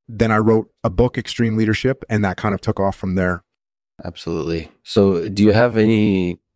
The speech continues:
Speaker 2: particular theoretical perspectives that you're particularly interested in?
Speaker 1: Oh, absolutely. I'm very interested in the idea of perspectivists.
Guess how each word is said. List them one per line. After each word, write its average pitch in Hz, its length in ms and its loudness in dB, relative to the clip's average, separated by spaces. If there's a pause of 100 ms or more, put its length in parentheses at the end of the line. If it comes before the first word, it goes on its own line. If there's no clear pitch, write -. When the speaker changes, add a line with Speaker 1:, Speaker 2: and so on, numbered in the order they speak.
Speaker 2:
particular 104 500 0
theoretical 92 640 2
perspectives 87 640 -4
that 85 80 0
you're 82 200 0
particularly 82 600 -4
interested 90 440 -4
in? 98 280 0 (680)
Speaker 1:
Oh, 104 140 2
absolutely. 87 640 -4
I'm 107 140 2
very 101 240 4
interested 90 520 -4 (140)
in 98 160 -4
the 92 120 -2
idea 90 360 -2
of - 220 -10
perspectivists. - 880 -6